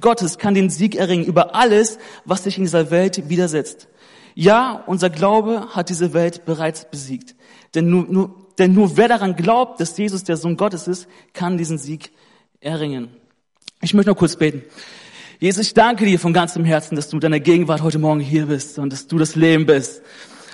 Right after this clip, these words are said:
Und dass dein Wort so lebendig ist und dass dein Wort Nahrung ist für unser Leben und dass wir, ähm, dass wir daran studieren können, dass wir lesen können, was du, ähm, für uns, ja, für uns vorbereitet hast, auch diesen Morgen, für jeden Einzelnen von uns.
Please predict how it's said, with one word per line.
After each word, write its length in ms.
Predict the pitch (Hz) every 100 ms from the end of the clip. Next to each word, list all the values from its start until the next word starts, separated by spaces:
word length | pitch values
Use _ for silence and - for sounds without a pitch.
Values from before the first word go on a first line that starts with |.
| -
Und 260 | - 156 156
dass 140 | -
dein 220 | 190 180
Wort 240 | 170 208 208
so 100 | 196
lebendig 420 | 190 175 208 185
ist 100 | 165
und 60 | -
dass 80 | 147
dein 200 | 165 151
Wort 300 | 190 190 -
Nahrung 400 | 180 202 208 202
ist 140 | 165
für 160 | - 175
unser 200 | 165 160
Leben 460 | 147 170 185 156 - - - -
und 140 | - 151
dass 180 | 156 165
wir, 260 | 175 160
ähm, 260 | 156 156 147 - - -
dass 160 | - -
wir 80 | 165
daran 180 | 196
studieren 400 | 190 - 151 202
können, 120 | 214 185
dass 120 | 170
wir 80 | 165
lesen 240 | 180 208
können, 160 | 190 160
was 160 | 160
du, 220 | 196 185 -
ähm, 260 | 160 151 - _ - -
für 160 | -
uns, 240 | 196 - - - -
ja, 120 | 170
für 100 | 190
uns 100 | 196
vorbereitet 560 | - 226 226 214 190 170
hast, 120 | 151
auch 80 | 156
diesen 220 | 175 180
Morgen, 260 | 185 180
für 100 | -
jeden 180 | 180 226
Einzelnen 360 | 196 214 208 202
von 160 | 175
uns. 240 | 147 135